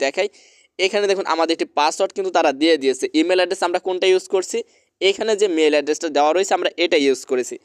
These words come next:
পাসওয়ার্ড আমরা এটা ইউজ করবো। ওকে, পাসওয়ার্ডটা আমাদের কপি করা হয়েছে, just আমরা এখানে প্রেস করে আমরা আমাদের পাসওয়ার্ডটি দিয়ে দিব। পাসওয়ার্ডটি দেওয়া হয়ে গেলে just নিচে নেক্সট অপশন পেয়ে যাচ্ছি, নেক্সটে প্রেস করে দিব।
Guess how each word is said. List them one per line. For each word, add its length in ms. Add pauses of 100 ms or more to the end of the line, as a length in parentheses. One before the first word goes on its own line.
(360)
পাসওয়ার্ড 460
আমরা 160 (200)
এটা 220
ইউজ 160 (100)
করবো। 220
ওকে, 100 (400)
পাসওয়ার্ডটা 380
আমাদের 260
কপি 260
করা 180
হয়েছে, 240 (100)
just 240
আমরা 160
এখানে 180 (100)
প্রেস 200 (100)
করে 100 (100)
আমরা 220
আমাদের 200 (120)
পাসওয়ার্ডটি 460 (180)
দিয়ে 240
দিব। 100 (480)
পাসওয়ার্ডটি 560
দেওয়া 260
হয়ে 200
গেলে 120 (120)
just 240
নিচে 180 (100)
নেক্সট 220
অপশন 240
পেয়ে 140
যাচ্ছি, 180 (100)
নেক্সটে 280
প্রেস 260
করে 140
দিব। 120